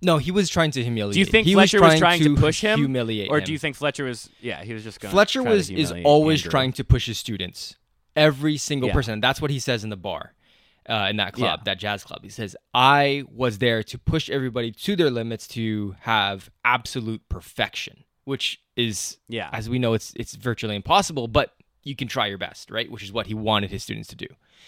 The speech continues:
Speaker 1: Um, and so initially, yes, it is there to, he is there to just humiliate Andrew. And he even says, like, "You don't think,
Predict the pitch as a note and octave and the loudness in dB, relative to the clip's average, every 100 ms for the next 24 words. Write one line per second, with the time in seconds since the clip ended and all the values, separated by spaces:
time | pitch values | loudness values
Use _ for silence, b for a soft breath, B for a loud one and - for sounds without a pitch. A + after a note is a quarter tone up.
0 | b b b _ A#2 A#2+ A2+ A2 G2+ - | b b b _ 2 4 4 -2 -8 -14
1 | _ _ _ - D3+ D3+ D3 D3+ - - | _ _ _ 4 6 8 6 4 -2 -12
2 | _ _ _ _ _ _ _ - - - | _ _ _ _ _ _ _ -10 -10 -10
3 | _ F#3+ - F#3 G3 - D3+ D3 A2+ - | _ -8 4 6 6 4 0 4 2 2
4 | A#2+ C3+ B2 B2+ A#2+ B2 A#2+ - A#2+ D3 | -4 -2 2 0 0 -2 -2 -4 -4 -2
5 | D3+ A#2+ A2+ G#2+ G2+ A2+ - A#2+ G#2+ G#2+ | -2 0 -2 -4 -8 -8 -4 -4 -2 -2
6 | G2+ G2 G2 G#2 B2 D3+ C#3+ - F3 A2 | -2 -2 -2 0 4 4 4 2 2 2
7 | G2 F#2 A2+ A#2 A#2+ | -2 -4 -4 -4 -6